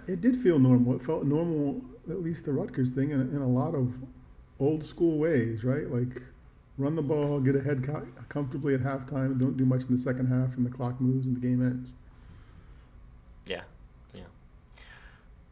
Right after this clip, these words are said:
Speaker 2: We'll, we'll chat about that. We'll chat about this weekend's game for the greatest trophy in all of sports, the Land Grant Trophy. Um, we will also talk about the X's and O's and how X's and O's are discussed.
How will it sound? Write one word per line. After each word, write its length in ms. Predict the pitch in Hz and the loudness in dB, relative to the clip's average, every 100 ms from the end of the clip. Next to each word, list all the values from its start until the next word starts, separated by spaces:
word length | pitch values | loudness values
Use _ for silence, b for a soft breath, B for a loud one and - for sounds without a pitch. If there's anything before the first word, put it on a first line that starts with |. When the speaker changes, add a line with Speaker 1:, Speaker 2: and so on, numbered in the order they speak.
| - - - | -20 -20 -6
Speaker 2:
We'll, 160 | 151 156 - | -4 -4 -6
we'll 120 | 175 | 0
chat 200 | 175 160 | 4 6
about 220 | 147 143 | 6 4
that. 260 | 135 135 - B B B - | 2 2 -2 B B B -14
We'll 120 | 139 135 | -12 -6
chat 220 | 127 123 | -4 -2
about 460 | 117 113 110 - | -2 -4 -4 -10
this 220 | 123 120 123 | -12 -12 -12
weekend's 340 | 117 113 110 | -8 -8 -6
game 320 | 110 110 104 - - - | -8 -8 -10 -14 -20 -10
for 120 | 113 | -8
the 80 | 107 | -6
greatest 340 | 110 104 104 | -2 -4 -4
trophy 300 | - 101 107 | -6 -8 -6
in 80 | 98 | -6
all 160 | 95 95 | -4 -6
of 80 | - | -8
sports, 340 | - 92 - | -8 -8 -6
the 120 | 92 | -8
Land 240 | 90 90 87 | -6 -8 -6
Grant 200 | 90 87 | -8 -6
Trophy. 460 | 90 85 90 90 - - - | -6 -6 -10 -12 -16 -20 -14
Um, 560 | 87 85 85 82 80 - - - - - - - - - - - | -10 -8 -6 -8 -10 -18 -20 -20 -18 -18 -20 -20 -20 -20 -20 -18
we 200 | 104 110 | -12 -12
will 340 | 104 110 107 - | -10 -10 -10 -4
also 300 | 135 165 190 | -4 -2 -6
talk 220 | 175 160 | -6 -6
about 420 | 143 120 - 98 101 | 0 0 0 -4 -10
the 160 | 98 | -6
X's 400 | 113 - 135 113 | -6 -6 -10 -6
and 140 | 110 87 | -4 0
O's 340 | 101 107 101 | 0 -2 -4
and 80 | 87 | -6
how 200 | 98 95 | -4 -2
X's 440 | 104 - 107 98 | -4 -6 -12 -8
and 140 | 107 95 | -4 -2
O's 240 | 95 87 | -4 -4
are 160 | 90 85 | -6 -6
discussed. 760 | 85 - 127 147 180 - | -10 -8 -2 -2 -2 -10